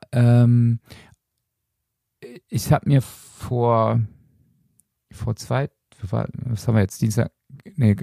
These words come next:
Montag war ich, äh, bei einer Kundgebung, ähm, zum Thema, äh, ja,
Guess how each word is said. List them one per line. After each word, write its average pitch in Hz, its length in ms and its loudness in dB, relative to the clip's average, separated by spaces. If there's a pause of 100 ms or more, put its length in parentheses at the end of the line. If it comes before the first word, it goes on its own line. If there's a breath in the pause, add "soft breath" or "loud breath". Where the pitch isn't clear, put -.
Montag 139 480 2
war 120 180 2
ich, - 400 -10
äh, 107 320 -2
bei 107 80 -4
einer 101 140 0
Kundgebung, 117 840 -2 (840 loud breath)
ähm, 101 920 2 (300 loud breath)
zum - 260 -4
Thema, 98 760 -2
äh, 110 600 -6
ja, 107 280 -8